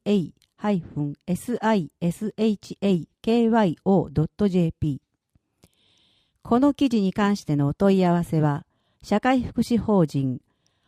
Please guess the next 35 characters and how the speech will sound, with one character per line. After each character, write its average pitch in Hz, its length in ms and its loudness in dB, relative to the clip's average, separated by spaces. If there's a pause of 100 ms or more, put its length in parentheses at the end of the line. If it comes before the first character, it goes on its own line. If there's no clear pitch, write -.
(160)
大 269 120 4
阪 254 360 0
市 160 260 -2
東 208 340 0
住 226 400 0
吉 - 180 -10
区 160 260 0
社 190 180 -4
会 254 240 0
福 - 200 -2
祉 220 180 -2
協 196 260 4
議 180 140 -2
会、 135 300 -2 (1300)
郵 247 180 8
便 233 220 0
番 190 260 2
号 131 360 0 (160)
五 247 400 4
四 233 300 4
六 170 320 0
の 127 240 0
零 214 300 2
零 196 240 4
三 143 340 0
一、 131 380 -4 (520)
大 254 140 4
阪 247 360 0
市 160 200 -2
東 196 320 0
住 214 360 -2
吉 - 220 -6
区 156 140 -4
田 175 140 0
辺 135 360 0